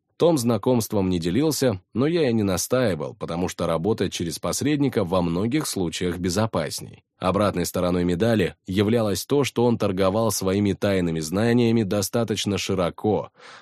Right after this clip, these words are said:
то есть, в принципе, через него можно было выйти на меня, но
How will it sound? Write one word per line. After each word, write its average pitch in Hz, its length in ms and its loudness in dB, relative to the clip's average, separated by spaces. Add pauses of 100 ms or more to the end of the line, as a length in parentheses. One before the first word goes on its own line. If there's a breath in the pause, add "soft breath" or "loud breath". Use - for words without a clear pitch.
(140)
то 147 140 4
есть, 131 200 0
в - 80 -14
принципе, 123 560 0
через 98 300 -2
него 117 260 2
можно 117 360 2
было 107 280 0
выйти 87 340 -2
на 90 120 0
меня, 107 500 2 (120)
но 120 240 2